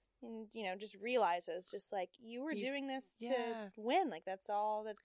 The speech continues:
Speaker 1: this ever has been for you.
Speaker 2: Yeah, taking advantage of her and exploiting her. And of course, like, you know, Homer is a dummy who's well-intentioned and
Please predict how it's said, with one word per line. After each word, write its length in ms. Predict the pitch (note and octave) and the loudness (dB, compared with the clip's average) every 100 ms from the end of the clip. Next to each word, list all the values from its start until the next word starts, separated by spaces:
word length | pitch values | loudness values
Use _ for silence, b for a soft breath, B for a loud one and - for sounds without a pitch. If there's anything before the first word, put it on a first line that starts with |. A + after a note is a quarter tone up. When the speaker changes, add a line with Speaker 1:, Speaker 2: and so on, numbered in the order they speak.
| - | -8
Speaker 1:
this 120 | A3+ | 0
ever 200 | A3+ A3+ | 0 0
has 160 | A#3 - | -2 2
been 300 | D4+ D#4 F#3 | 2 2 -6
for 100 | - | -6
you. 300 | F#3 - G#3+ A#3 | -2 0 0 4
Speaker 2:
Yeah, 200 | G4 G4 | 6 6
taking 320 | - E4 E4 | 4 -2 0
advantage 460 | E4 D4+ D4+ F4+ F4 | 0 2 2 2 4
of 140 | A3+ | 2
her 260 | - G3 F#3 | 2 4 4
and 100 | F#3 | 4
exploiting 400 | G3 - C4 D4 | 0 2 2 2
her. 100 | C#4 | 2
And 220 | - C4 | 4 2
of 100 | C#4 | 0
course, 320 | - D#4+ D4+ B3+ | 2 2 4 6
like, 180 | A3 - - _ A3 | 4 4 -10 _ -2
you 100 | G#3 | 2
know, 220 | F#3 F#3 - | 4 4 0
Homer 400 | G3+ A#3 A3+ G3+ | -2 0 4 4
is 140 | F#3+ | 2
a 60 | F3 | 0
dummy 400 | E3 F3 F#3 F3+ | 2 2 2 -2
who's 340 | F#3 F#3 F3 | -2 -4 0
well-intentioned 840 | F3 E3+ E3+ F3+ F#3 G#3+ F3+ F3 | 2 2 -2 -4 -4 -2 -2 0
and 280 | F3+ F3+ F3 | -2 -4 -8